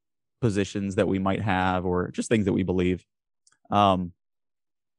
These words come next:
so we'll see, might turn into a bit of a series, but, uh, for now we'll start off with one and see, see how it <laughs> goes, see how, see how friendly and fun it is.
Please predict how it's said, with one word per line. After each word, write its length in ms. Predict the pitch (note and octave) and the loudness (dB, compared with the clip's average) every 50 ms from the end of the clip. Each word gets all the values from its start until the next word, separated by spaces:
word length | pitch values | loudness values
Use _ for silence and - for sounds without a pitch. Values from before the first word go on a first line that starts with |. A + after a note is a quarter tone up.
| _ _ _ _ | _ _ _ _
so 460 | - - - - A2+ G#2 G#2 G2+ G#2 A#2 | -14 -8 0 2 2 2 2 0 -2 -2
we'll 120 | A#2+ B2+ B2+ | -2 -2 0
see, 260 | - - B2+ C3 - _ | 2 2 0 0 -2 _
might 220 | G#2+ G#2 G#2 - - | -2 -2 -2 -2 -4
turn 180 | - A2 G#2 | -4 -2 0
into 240 | G2 G2 F#2+ - G2+ | 0 -2 0 0 -2
a 40 | F#2 | 2
bit 140 | F2 G2 F#2+ | 2 2 0
of 100 | F#2 F#2+ | 2 -2
a 60 | F#2 | -4
series, 580 | - - A2 G2 G2 G2 F#2+ F#2+ F#2+ G#2 - | -4 -2 -2 0 2 2 0 0 -2 -6 -8
but, 480 | - A2+ - G#2 - - - _ - - - _ _ _ _ _ _ _ - - - - | -14 -8 -4 -4 -4 -4 -4 _ -18 -20 -20 _ _ _ _ _ _ _ -20 -20 -14 -12
uh, 300 | - - - - - - A#2 C3 | -10 -8 -8 -8 -8 -10 -12 -14
for 160 | - - G#2 G2 | -8 -6 -4 -4
now 160 | F#2+ F#2 F2+ | -2 -2 -2
we'll 100 | F2+ F2+ | -2 -4
start 220 | F2+ - - G2+ | -4 -2 -2 0
off 160 | F#2 F2+ - | 0 0 -2
with 120 | - F#2 F#2+ | -4 -8 -8
one 300 | G2 F#2+ F#2+ F#2 F2+ F2+ | -6 -6 -4 -4 -4 -4
and 120 | F2+ F2+ | -6 -8
see, 300 | - - G2+ F#2 F2+ - - _ _ _ _ _ _ _ | -8 -6 -6 -6 -6 -6 -10 _ _ _ _ _ _ _
see 240 | - - - B2+ A#2 | -16 -6 -2 0 2
how 180 | A#2+ A#2+ G#2 G2 | 4 4 4 4
it 140 | A2+ G2+ | 4 4
<laughs> 0 | |
goes, 420 | G#2 B2+ A2 G#2+ G2+ F#2+ G2+ F#2 - | 4 4 6 6 4 2 0 -4 -6
see 140 | - A2 A2+ | -8 -6 -2
how, 240 | A2 G2 G2 A#2 - _ - _ _ _ _ _ _ _ | -2 -2 -2 -4 -10 _ -20 _ _ _ _ _ _ _
see 220 | _ - - - A2 | _ -14 -2 2 4
how 120 | G#2 G2+ | 4 4
friendly 440 | G2 - - A#2 A2 A2 G2+ G#2 G#2 | 2 2 2 2 2 4 4 4 4
and 160 | G2+ G2 G2+ - | 4 2 0 0
fun 180 | - A2+ G2+ | 2 4 4
it 140 | G2+ F#2+ G2 | 4 2 2
is. 360 | G#2 G2+ G2 G2 G#2 - - | 2 2 2 0 -2 -6 -12